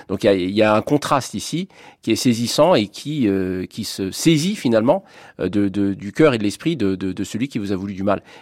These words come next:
Et ça, c'est, c'est quand même un tour de force, euh, remarquable, mais effectivement, il y a des conditions à remplir.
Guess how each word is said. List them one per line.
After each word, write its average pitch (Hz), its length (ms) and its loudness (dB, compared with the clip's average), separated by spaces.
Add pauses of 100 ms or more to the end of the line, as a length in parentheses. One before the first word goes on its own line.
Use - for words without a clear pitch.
Et 101 80 -4
ça, 151 160 6
c'est, 107 240 -2
c'est - 140 -8
quand 120 120 2
même 135 140 4
un 101 80 2
tour 104 160 -6
de 107 80 -2
force, - 320 0
euh, 101 100 0
remarquable, 104 460 0
mais 120 60 0
effectivement, 131 420 -2
il 160 80 0
y - 20 2
a 110 40 -2
des 110 100 -2
conditions 120 340 -4
à 120 40 2
remplir. 117 280 -2